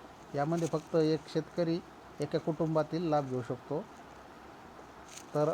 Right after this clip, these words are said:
आपल्याला म्हणजे आपल्या राशन कार्डवरती जर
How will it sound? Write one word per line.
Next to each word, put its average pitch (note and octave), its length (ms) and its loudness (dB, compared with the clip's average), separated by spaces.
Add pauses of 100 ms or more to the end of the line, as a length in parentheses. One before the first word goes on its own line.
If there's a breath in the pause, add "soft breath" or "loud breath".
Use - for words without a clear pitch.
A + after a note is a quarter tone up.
(100)
आपल्याला D#3+ 500 4
म्हणजे D#3 280 2
आपल्या C3+ 260 4
राशन C#3+ 280 2
कार्डवरती D3 640 2
जर B2 120 2